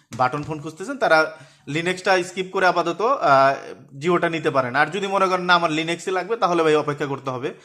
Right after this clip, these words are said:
অপেক্ষা কতদিন করতে হবে আমরা নিজেরাও জানি না। কোম্পানির সাথে আমরা কথা বলেছি already। আহ, কোম্পানি নিজেও বলতে পারে না যে কতদিনে প্রোডাক্ট দিবে, আদৌ দিবে কিনা সেটাও আমরা, আহ, সঠিকভাবে বলতে পারতেছি না। কাস্টমারকে আমরা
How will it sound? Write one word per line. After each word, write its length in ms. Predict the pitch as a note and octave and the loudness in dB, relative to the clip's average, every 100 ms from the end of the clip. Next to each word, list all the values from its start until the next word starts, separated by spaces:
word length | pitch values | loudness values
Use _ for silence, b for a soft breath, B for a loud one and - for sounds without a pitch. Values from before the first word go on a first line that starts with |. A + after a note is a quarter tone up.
| B B | B B
অপেক্ষা 340 | D3+ D#3 E3 F3 | -4 -2 -4 -2
কতদিন 300 | E3+ D#3+ D#3+ | -2 -2 -4
করতে 240 | D#3+ D#3 | -4 -4
হবে 140 | D#3+ E3 | -2 0
আমরা 200 | D3+ D3+ | 0 0
নিজেরাও 340 | D3+ D3+ D3 | 0 2 2
জানি 180 | C#3+ C#3+ | 2 -2
না। 80 | D3+ | -4
কোম্পানির 360 | D#3 D3+ D3 | -6 -4 -4
সাথে 180 | D3 D#3 | -4 -4
আমরা 180 | D3 D3 | -4 -4
কথা 200 | C#3+ D3 | -4 -6
বলেছি 300 | C#3+ D3 C#3+ | -6 -6 -4
already। 400 | D3 C#3 C#3+ F#3+ C4 B B B | -4 -4 -4 -6 -10 B B B
আহ, 140 | B2 | -2
কোম্পানি 400 | D3 D#3+ E3+ E3+ | -2 -2 0 0
নিজেও 320 | E3+ D#3+ E3+ | -4 -2 0
বলতে 260 | D#3+ D#3 D#3 | 0 -2 0
পারে 200 | D#3 D3 | 2 0
না 80 | D3 | -2
যে 100 | C#3+ | -4
কতদিনে 340 | D3 D3 C#3 | -6 -6 -6
প্রোডাক্ট 300 | C#3 C3+ C3 | -4 -2 -2
দিবে, 220 | A#2+ G#2+ G2+ b b | -4 -8 -10 b b
আদৌ 260 | C#3 E3+ | 0 2
দিবে 260 | D#3+ D#3+ D#3 | 0 -2 -2
কিনা 220 | D#3 D#3 | -2 -4
সেটাও 300 | D#3 D#3 D#3+ | 0 6 6
আমরা, 200 | D3+ C#3+ | 6 2
আহ, 420 | C#3 C#3 C3+ B2+ | 0 -4 -2 0
সঠিকভাবে 380 | B2+ C#3+ C#3+ C#3+ | 0 -4 -2 -2
বলতে 260 | C3 C3 C3+ | -2 -4 -4
পারতেছি 300 | B2 A#2+ A#2 | -6 -10 -12
না। 80 | A2 B B B C#3 A#2+ | -14 B B B -16 -8
কাস্টমারকে 500 | - D3+ F3 E3 E3 | -6 -4 -2 0 2
আমরা 220 | E3+ E3 | 0 2